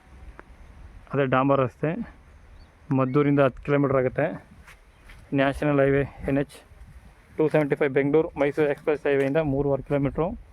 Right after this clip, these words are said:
ಇದೇ ರಸ್ತೆ. ಹಿಂಗೋಗಿ ಹಂಗೋಗಿ ಅದೇ ಡಾಂಬರ್ ರಸ್ತೆ, ಅಲ್ಲಿ ಜಲ್ಲಿ ಗುಡ್ಡ ಹಾಕರಲ್ಲ,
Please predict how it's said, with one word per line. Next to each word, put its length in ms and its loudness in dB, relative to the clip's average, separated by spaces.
ಇದೇ 220 4
ರಸ್ತೆ. 260 -2
ಹಿಂಗೋಗಿ 460 0
ಹಂಗೋಗಿ 300 0
ಅದೇ 100 2
ಡಾಂಬರ್ 260 0
ರಸ್ತೆ, 240 -6
ಅಲ್ಲಿ 160 0
ಜಲ್ಲಿ 240 0
ಗುಡ್ಡ 140 -4
ಹಾಕರಲ್ಲ, 280 -2